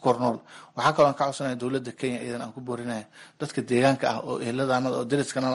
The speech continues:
ah oo xoolaha ay ka dhamaadeen inay u gargaaraan. Boosaska ayaga ay deganayaan ay wax ku siiyaan. Sababtoo ah, eh, dadka cid u gargaaraysa ma laha. Eh, abaartu waad og tahay, bishii afaraad roob fiican muusan da'in,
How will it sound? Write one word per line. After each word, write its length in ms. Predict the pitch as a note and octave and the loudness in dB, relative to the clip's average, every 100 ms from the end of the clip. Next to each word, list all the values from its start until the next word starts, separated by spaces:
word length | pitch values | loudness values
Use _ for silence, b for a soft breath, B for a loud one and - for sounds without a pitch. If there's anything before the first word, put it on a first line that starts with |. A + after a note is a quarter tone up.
| A#2+ | -2
ah 60 | - B B B | -6 B B B
oo 160 | B2+ A2 | 0 4
xoolaha 240 | C3 D3 | 6 6
ay 80 | C3+ | 4
ka 100 | - | -2
dhamaadeen 460 | D3 B2 B2+ C3+ B2+ b b D#3+ | 0 2 4 2 -2 b b 2
inay 160 | D3+ | 2
u 60 | C#3+ | 2
gargaaraan. 540 | B2+ A#2 A#2 A2+ A2+ A2 b b | 0 2 4 4 2 -2 b b
Boosaska 480 | B2+ C3 - D#3+ - | 4 6 6 0 0
ayaga 200 | C#3+ D#3 | 0 0
ay 100 | D3 | -2
deganayaan 380 | C3 B2 B2+ C3 | -4 -2 0 0
ay 60 | B2+ | -2
wax 120 | - | -6
ku 80 | B2 | -4
siiyaan. 300 | - A#2+ A2+ - b b | -2 -2 -4 -10 b b
Sababtoo 400 | - D3+ E3 D3+ | 0 2 4 6
ah, 140 | D3+ C3+ b b b - | 6 2 b b b 0
eh, 460 | B2+ A#2+ A#2+ A#2 A#2 | 4 6 6 4 0
dadka 260 | D#3+ - E3 | -2 -4 -4
cid 120 | D3+ | -2
u 80 | D#3 | 0
gargaaraysa 560 | C3+ B2 C3 C3 A#2 B2+ | 2 4 6 6 4 2
ma 100 | C3 | 4
laha. 180 | C3+ C#3 - b b _ | 4 2 -2 b b _
Eh, 420 | A#2+ A#2 A2+ A2 A#2 | -4 -2 -2 -4 -6
abaartu 340 | A#2+ C3+ C#3 B2+ | 2 2 2 -4
waad 120 | B2 | -4
og 120 | C3+ | -4
tahay, 180 | - A#2+ | -6 -6
bishii 320 | B2 C3+ - | -6 -8 -4
afaraad 340 | B2+ A#2+ B2 A#2+ | -4 -2 -6 0
roob 140 | C3+ C3+ | 0 0
fiican 240 | A#2+ A#2+ | -2 -4
muusan 300 | B2+ B2 B2+ | -6 -6 -6
da'in, 320 | B2+ C#3 D3 | -4 -6 -10